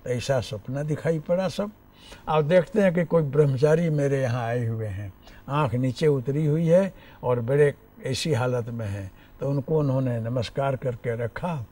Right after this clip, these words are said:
और चंद्रायण व्रत किए हुए ब्रह्मचारी के विषय में सत्कार किया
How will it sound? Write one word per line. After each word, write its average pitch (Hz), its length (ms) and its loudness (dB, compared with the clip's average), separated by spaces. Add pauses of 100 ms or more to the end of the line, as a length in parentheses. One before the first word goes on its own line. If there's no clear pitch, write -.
(380)
और 117 220 -2
चंद्रायण 127 680 -2
व्रत 127 220 0
किए 139 340 -2
हुए 127 100 -4
ब्रह्मचारी 123 560 -4
के 127 140 -8
विषय 120 300 -6
में 117 140 -6
सत्कार 107 500 -10
किया 101 380 -12